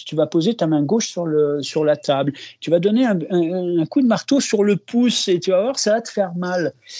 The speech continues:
Mais, euh, mais comme toi, t'es, t'es, t'es tanké et puis t'as, t'as un gros mental, tu vas te donner un, un coup, euh, sur l'index. Ça va te faire mal aussi encore et tu vas dire, « Oh maman, qu'est-ce que j'ai mal. »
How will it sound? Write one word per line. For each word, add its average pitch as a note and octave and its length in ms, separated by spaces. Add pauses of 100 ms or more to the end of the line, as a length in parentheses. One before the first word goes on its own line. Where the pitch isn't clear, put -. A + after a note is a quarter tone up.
(240)
Mais, G#3 480
euh, D#3 800 (180)
mais D3+ 140
comme D#3 340
toi, C3 320
t'es, C3 500
t'es, B2+ 280
t'es C3 140
tanké F3 640
et D#3 60
puis C3+ 280
t'as, B2+ 240
t'as C#3+ 240
un C#3+ 40
gros C#3+ 220
mental, A3 520
tu G#3 120
vas G3+ 100
te F3 60
donner G#3 240
un, G3+ 320
un F3+ 60
coup, A3 340
euh, F#3 140
sur F3+ 260
l'index. F#3+ 600 (500)
Ça C#3+ 180
va C3+ 80
te - 60
faire C#3+ 160
mal D#3 200
aussi E3+ 360
encore E3 320
et E3+ 40
tu D3+ 120
vas D3 60
dire, « E3 220
Oh G#3 60
maman, F3+ 440
qu'est-ce - 180
que E3 100
j'ai D3 100
mal. » F#3+ 260